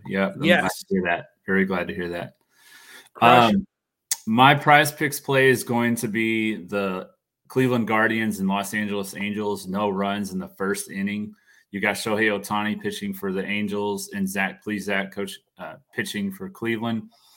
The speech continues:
Speaker 1: And, uh, these no runs in first inning, they hit pretty often. So I,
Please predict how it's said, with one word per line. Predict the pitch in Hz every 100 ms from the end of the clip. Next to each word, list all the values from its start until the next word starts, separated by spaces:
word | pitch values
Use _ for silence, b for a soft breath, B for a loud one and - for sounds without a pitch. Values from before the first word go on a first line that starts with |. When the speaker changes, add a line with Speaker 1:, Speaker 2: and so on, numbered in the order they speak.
| b b -
Speaker 1:
And, | 95 95 95 92 95 95
uh, | 92 90 85
these | 107 113 104
no | 117
runs | 117 117 110
in | 104 95
first | 107 104 101
inning, | 104 98 98 - -
they | 104 104
hit | 113 - _
pretty | - 104 95
often. | 95 98 101 98
So | 98 95 92 87
I, | -